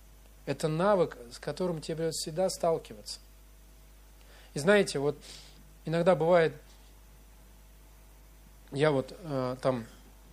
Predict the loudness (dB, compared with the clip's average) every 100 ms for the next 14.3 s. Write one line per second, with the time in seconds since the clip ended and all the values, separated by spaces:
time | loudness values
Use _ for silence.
0 | -20 -20 -20 -20 -20 -20 -16 -14 -12 -10
1 | -8 -4 -4 -4 -8 -6 -4 -4 -4 -4
2 | -6 -8 -8 -6 -6 -8 -14 -8 -4 0
3 | 2 0 0 0 0 -2 -2 2 4 4
4 | 2 2 -2 -4 -10 -16 -20 -20 -20 -20
5 | -14 -8 -6 -4 -4 -6 -14 -14 -6 2
6 | 2 2 -8 -14 -12 -4 -2 -2 -4 -6
7 | -10 -12 -6 -6 -6 -12 -20 -20 -4 0
8 | 2 2 4 2 0 -4 -8 -8 -6 -6
9 | -6 -6 -6 -6 -6 -8 -4 -4 -2 -2
10 | -2 -4 -6 -4 -4 -4 -6 -6 -6 -8
11 | -12 -10 -8 -2 -2 -2 -4 -10 -10 -4
12 | -4 -4 -8 -10 -10 -8 -10 -10 -10 -4
13 | -4 -2 -2 2 4 2 0 -2 2 2
14 | 0 -4